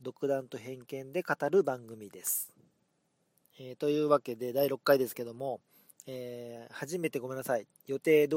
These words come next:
りの曜日にできず、えー、本当は木曜日更新でいつもやっていたんですけども、ちょっといろいろなアクシデントがありまして、えー、金曜日配信になってしまいました。えー、申し訳ございません。えー、今週一週間はですね、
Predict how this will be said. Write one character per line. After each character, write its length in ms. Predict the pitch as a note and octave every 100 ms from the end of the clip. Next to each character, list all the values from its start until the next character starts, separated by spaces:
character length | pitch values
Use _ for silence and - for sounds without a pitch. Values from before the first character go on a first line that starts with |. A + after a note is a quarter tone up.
| D3+
り 80 | C3+
の 260 | A#2 A2+ - _ _ _ -
曜 160 | C#3+ C#3
日 100 | C3+
に 80 | B2+
で 140 | C3+
き 120 | -
ず、 280 | B2+ A#2 G#2+ _ _ _ _ _
え 380 | C3 B2+ B2 B2 A#2+
ー、 20 |
本 140 | F3
当 60 | E3+
は 40 |
木 200 | E3 D#3+
曜 100 | G#3+
日 60 | F3
更 180 | - E3+
新 200 | - A#2+
で 80 |
い 60 | A#2+
つ 100 | -
も 220 | A2+ G#2+
や 80 | A#2+
っ 20 | B2+
て 140 | C#3
い 80 | B2+
た 120 | C3
ん 100 | B2
で 60 | G#2+
す 100 | -
け 100 | A2+
ど 120 | A2+
も、 360 | B2+ B2+ A2+ A#2+
ち 80 | G3
ょ 20 |
っ 40 |
と 120 | - D3
い 60 |
ろ 120 | C#3+
い 20 | D3
ろ 80 |
な 100 | D3
ア 40 | D3+
ク 80 | -
シ 120 | C3
デ 80 | C3
ン 60 |
ト 80 | A#2
が 100 | A#2
あ 20 |
り 80 | A#2
ま 140 | B2+
し 120 | A#2+ -
て、 380 | D3 D3 B2 - - _ _ -
え 80 | C3
ー、 40 |
金 200 | - G3
曜 120 | F#3 F3+
日 80 |
配 200 | E3 F3
信 140 | E3 C3+
に 60 |
な 60 | B2+
っ 20 |
て 100 | -
し 100 | D3
ま 80 | B2
い 40 |
ま 100 | A#2+
し 60 | A2
た。 180 | G#2+ F#2 _ - C#3+
え 240 | B2 A#2
ー、 20 |
申 100 | B2+
し 60 | B2
訳 140 | B2
ご 120 | A#2 A#2
ざ 120 | A2+
い 40 |
ま 120 | A2
せ 100 | G#2 G2+
ん。 40 | _ _ _ _ _ _ _ _ _ _ _ _ -
え 220 | C3+ C3
ー、 20 |
今 240 | - F3 F3
週 240 | - F3
一 120 | E3+
週 460 | - - - F#3 F3
間 220 | - C3
は 80 | A2+
で 80 | G#2+
す 120 | -
ね、 300 | A#2+ A#2